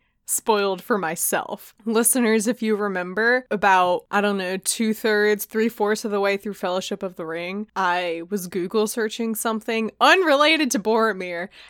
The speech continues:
and then a suggested YouTube clip was Boromir's death. <laughs> And I was like, "Well,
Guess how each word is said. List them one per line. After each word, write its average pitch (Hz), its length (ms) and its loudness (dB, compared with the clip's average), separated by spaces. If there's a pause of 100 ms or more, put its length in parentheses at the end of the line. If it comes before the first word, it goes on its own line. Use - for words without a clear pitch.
(120)
and 208 160 2
then 202 100 2
a 190 80 -2
suggested 185 720 -2
YouTube 190 580 -6
clip - 320 -8
was 185 180 -6
Boromir's 254 680 2
death. 170 500 -2 (240)
<laughs> - 0 -
And 208 180 -4
I 220 80 2
was 208 140 -2
like, 185 160 -4
"Well, 285 340 4